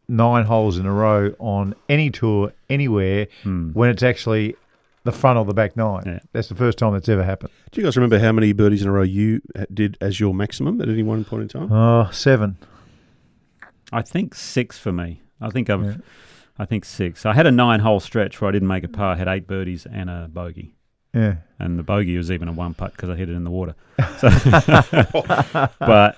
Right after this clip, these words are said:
Speaker 2: uh, yeah, six of those were in a row. So
Speaker 1: Yeah.
Speaker 2: I've never done. Where'd you do seven?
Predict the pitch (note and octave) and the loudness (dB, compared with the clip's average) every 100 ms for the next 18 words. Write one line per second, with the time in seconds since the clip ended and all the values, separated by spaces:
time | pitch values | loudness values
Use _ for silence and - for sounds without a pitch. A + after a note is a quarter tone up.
0 | - G#2+ G2+ G2 F#2+ F#2+ F2+ E2 - - | 0 2 4 4 2 0 -4 -6 -10 -8
1 | F#2+ E2+ E2+ D#2 E2 D#2 D#2+ D#2 - - | -2 -2 -2 -4 -6 -6 -8 -8 -12 -10
2 | - A2 F#2+ F#2 F2 - G#2 A2 B2 A#2+ | -2 0 -2 -6 -12 -10 -6 -4 -2 -2
3 | B2+ D3 C3+ B2+ - B2+ | -2 -4 -4 -4 -4 -8